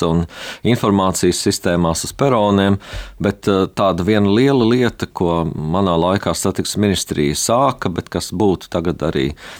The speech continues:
jāturpina, ir Rīgas, Pierīgas kopējās transporta sistēmas veidošana. Bez tā mēs neiztiksim, ir vilcienu pārvadājumi jāintegrē kopā ar Rīgas pilsētas pārvadājumu tīklu. Rīgai ir jāveido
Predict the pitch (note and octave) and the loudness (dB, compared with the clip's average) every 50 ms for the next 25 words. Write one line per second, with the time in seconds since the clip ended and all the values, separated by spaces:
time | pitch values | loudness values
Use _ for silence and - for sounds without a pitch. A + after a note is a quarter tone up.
0 | - - - E2 A2 C#3 C#3+ - - A2+ G#2 G2 G2 - G2 F#2 F#2 F2+ E2+ F2 | -14 -6 -2 0 0 0 0 0 0 0 0 0 0 0 0 2 2 2 0 0
1 | E2 G2 G#2+ A2+ A#2 A2 G#2 - - - A2 G#2 F#2 F2+ F2 E2+ E2 E2 - - | 2 2 2 4 2 2 0 -2 -2 0 2 2 4 4 2 2 2 -2 -4 -2
2 | - G#2+ A2 G#2+ - G2 E2+ D2+ C#2+ C2 C#2+ D2+ - - F2+ F#2 G2+ G2 - - | 0 0 0 0 0 0 0 2 0 0 -2 -4 -2 -2 0 0 0 -2 -2 -4
3 | D#2 C#2+ - - - F#2 - - - C2 C#2+ D2+ - F2 F#2 F#2+ F#2+ F2+ D2+ D2 | -6 -6 -4 -4 -4 -4 -2 -4 -4 -4 -4 -4 -2 -2 0 2 2 2 0 -2
4 | C2 C#2 - - - - - - D#2+ - - - - - - - - - - - | -4 -4 -6 -8 -8 -8 -8 -10 -12 -12 -16 -20 -20 -20 -18 -18 -18 -20 -20 -16
5 | - F#2 G2 G#2 - - - A2 A2+ A#2 A2 G2 F2+ - A2+ B2+ C#3+ C#3 - - | -6 -2 0 0 0 0 0 0 2 2 2 0 0 0 0 0 0 0 0 0
6 | - B2 A#2+ - - - A2+ G#2 G2+ G2+ F#2 - E2+ E2 - - G2+ G#2+ F#2 F#2+ | -2 -2 0 0 -2 0 0 0 0 -2 -4 -6 -8 -8 -4 -2 -2 0 0 -2
7 | - - E2 F2+ A2 A#2 A#2 - G#2+ F#2 F2+ D#2+ - G2 G2 G2+ F#2+ F#2 E2+ F2 | -4 -2 0 2 2 2 2 2 0 0 0 0 0 0 0 0 0 -2 -2 0
8 | D#2+ D#2 D#2+ D#2 D#2 E2 F2 G#2+ A2+ A2 G2+ F#2 F2 D#2+ - E2+ D#2 E2+ E2 D2+ | 0 0 0 -2 0 0 2 2 2 2 2 0 0 0 -2 -4 -4 -2 -4 -4
9 | D2+ - - F#2+ G2 - - D#2+ D2 D2+ D#2 E2+ F#2 G2 G2+ F#2 F#2 - - - | -4 -2 -2 -2 -2 -2 -2 -2 -2 0 0 0 0 2 0 0 -2 -4 0 2
10 | G2+ A2 A#2 - - D3+ D3 D3 C#3+ - - - - - - - - - - - | 2 2 2 0 0 0 0 0 -2 -4 -6 -6 -6 -6 -6 -8 -14 -20 -20 -20
11 | - - _ - A2 A#2 B2+ A#2 A#2 A2+ G2+ G#2+ G#2+ G#2 G#2 G#2 G#2 G2 - C3 | -20 -12 _ -2 0 2 2 2 2 0 2 0 2 2 0 0 -2 0 2 2
12 | B2+ A#2+ G#2+ - - - G#2 G2+ F#2+ G2+ G2+ - - E2+ F#2 G2 G2+ G#2+ G#2 F#2 | 4 2 2 0 0 0 0 0 0 -2 -8 -8 -4 0 0 2 2 2 2 0
13 | F2+ E2+ E2+ E2+ - - F#2 E2 E2 D2+ - D#2+ F2 G2 G2 F#2+ E2+ F2 D#2+ D#2+ | 0 2 0 0 0 0 -2 -2 -2 -6 -4 -2 0 0 0 0 0 0 0 0
14 | E2 D2 D#2 D2+ | 0 -2 -2 -2